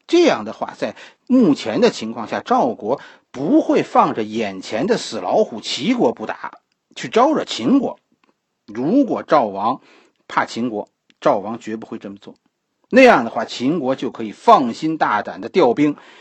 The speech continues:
去收拾楚国，完全不用担心身后什么函谷关、晋阳，这都不用考虑。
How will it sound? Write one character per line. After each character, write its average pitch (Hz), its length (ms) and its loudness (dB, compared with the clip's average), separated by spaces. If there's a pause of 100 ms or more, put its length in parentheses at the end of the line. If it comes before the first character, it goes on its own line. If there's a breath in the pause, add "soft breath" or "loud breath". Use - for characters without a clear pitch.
(140 loud breath)
去 - 180 -6
收 170 260 2
拾 - 100 -6
楚 95 200 -12
国， 95 220 -18 (960)
完 135 280 6
全 135 200 0
不 117 100 -6
用 113 120 -4
担 107 200 -6
心 110 120 -12
身 104 220 -10
后 - 160 -14 (260 loud breath)
什 - 160 -14
么 101 60 -10
函 113 320 -8
谷 90 180 -16
关、 117 240 -8
晋 110 260 -4
阳， 104 240 -10
这 160 140 2
都 156 100 6
不 147 100 6
用 160 80 10
考 107 120 0
虑。 107 80 -2